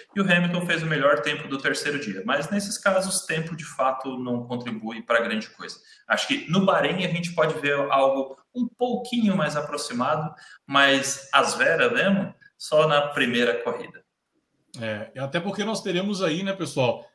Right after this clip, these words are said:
Speaker 2: algum, muitas mudanças, né? A, a, os testes, eles servem justamente pra isso. Pra quem acompanhou, viu aquelas grades enormes nas laterais dos carros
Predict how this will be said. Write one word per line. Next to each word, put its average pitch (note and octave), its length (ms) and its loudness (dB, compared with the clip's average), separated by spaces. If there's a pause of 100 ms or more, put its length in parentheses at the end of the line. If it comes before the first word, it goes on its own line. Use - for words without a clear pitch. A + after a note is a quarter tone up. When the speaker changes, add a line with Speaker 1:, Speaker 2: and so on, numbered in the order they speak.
Speaker 2:
algum, C3 320 -6
muitas A3 300 0
mudanças, A#3 800 2
né? F#3 220 2
A, C3 140 4
a, C#3 180 0
os D3+ 260 -4
testes, A3+ 400 0
eles B3 240 -2
servem A#3 260 0
justamente A3 440 -2
pra G#3 160 0
isso. F#3 360 0 (200)
Pra A#2 120 -4
quem F#3 160 0
acompanhou, F#3+ 540 0
viu F3+ 100 -2
aquelas E3+ 380 -4
grades C#3 540 -2
enormes D3+ 580 2
nas C3+ 140 -8
laterais D3 420 -4
dos C3 200 -12
carros D3 420 -2